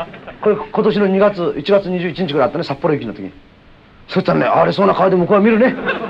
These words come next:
こいつ気狂ったんじゃないかと。健忘症になったんじゃないかという気持ちで見る。そうすると私はね、自分を失わないためにね、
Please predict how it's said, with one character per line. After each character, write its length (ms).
こ 80
い 40
つ 60
気 160
狂 120
っ 20
た 80
ん 60
じ 40
ゃ 40
な 80
い 20
か 80
と。 160
健 140
忘 360
症 140
に 80
な 60
っ 60
た 60
ん 60
じ 40
ゃ 40
な 80
い 20
か 80
と 240
い 60
う 100
気 140
持 80
ち 80
で 60
見 60
る。 120
そ 120
う 40
す 60
る 60
と 60
私 220
は 80
ね、 180
自 140
分 180
を 40
失 200
わ 120
な 100
い 60
た 80
め 100
に 60
ね、 180